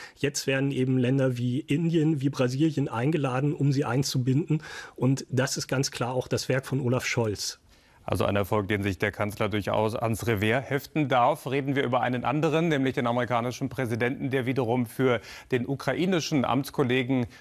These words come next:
Speaker 2: ja, man könnte sagen, ein Gastgeschenk dabei hatte, nämlich F sechzehn Kampfjets, gegen deren Lieferung Washington nun,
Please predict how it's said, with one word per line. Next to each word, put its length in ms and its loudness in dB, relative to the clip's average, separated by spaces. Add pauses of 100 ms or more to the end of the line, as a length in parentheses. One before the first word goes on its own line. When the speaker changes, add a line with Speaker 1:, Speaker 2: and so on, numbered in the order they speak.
(140)
Speaker 2:
ja, 120 2
man 140 -4
könnte 220 -2
sagen, 340 0
ein 180 -2
Gastgeschenk 640 -2
dabei 400 2
hatte, 300 -2
nämlich 420 -2
F 260 -2
sechzehn 560 -2
Kampfjets, 640 -2 (120)
gegen 240 0
deren 300 0
Lieferung 500 0
Washington 520 0
nun, 260 2